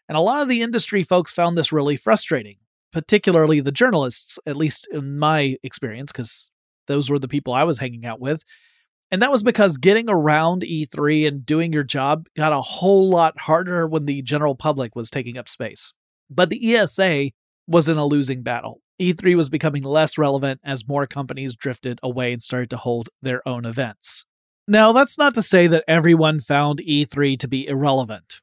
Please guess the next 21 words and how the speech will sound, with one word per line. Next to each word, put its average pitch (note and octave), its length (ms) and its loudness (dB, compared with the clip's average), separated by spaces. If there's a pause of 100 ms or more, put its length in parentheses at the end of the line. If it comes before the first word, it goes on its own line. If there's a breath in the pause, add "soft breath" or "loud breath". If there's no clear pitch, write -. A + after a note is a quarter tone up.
A A#2+ 100 -8
lot D#3 200 4
of D3+ 80 2
independent D3+ 540 0
game D#3+ 200 2
developers C#3+ 540 0
used C3+ 240 -2
E C3 100 -4
three C#3 220 -2
to B2 80 -6
connect B2 360 -6
with B2 140 -4
media B2+ 540 -2
and A#2 80 -12
with A#2 160 -10
fans, A#2 540 -8
and C3 300 -6
for C#3+ 140 2
a E3+ 60 6
while, G3+ 300 6
retailers. A#2 720 -2